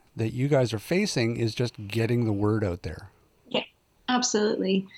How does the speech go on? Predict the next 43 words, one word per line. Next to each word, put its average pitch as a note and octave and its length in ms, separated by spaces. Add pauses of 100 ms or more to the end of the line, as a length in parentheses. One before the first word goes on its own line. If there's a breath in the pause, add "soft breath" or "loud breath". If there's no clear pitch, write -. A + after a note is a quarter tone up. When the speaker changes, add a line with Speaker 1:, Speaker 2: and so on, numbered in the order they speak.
(200 loud breath)
Speaker 2:
So G#3+ 400
I B3 100
think C#4 180
people C4 240
get G3 260
it - 200
pretty - 260
quickly, F3+ 680 (440 soft breath)
um, F#3 520
what F#3+ 200
the F3+ 60
site - 320
is G3 240
and E3+ 220
the E3 300
usefulness G#3 580
of F#3 140
the F3+ 100
site. G3 460
It's - 140
just, - 460 (280)
um, F#3 460 (100)
yeah, C4 140
more G#3+ 260
people A#3+ 300
know G#3 200
we G3 120
exist, - 760 (340)
uh, C#3 200 (100)
as G3+ 240
a G3 60
resource G3+ 520
to A#3 100
use, A3 440
and, F#3 380 (560 loud breath)
and F#3 420
for - 160
more F#3+ 240
people F#3+ 300
to F#3 160
write F#3 240
reviews F3+ 460
about F3 320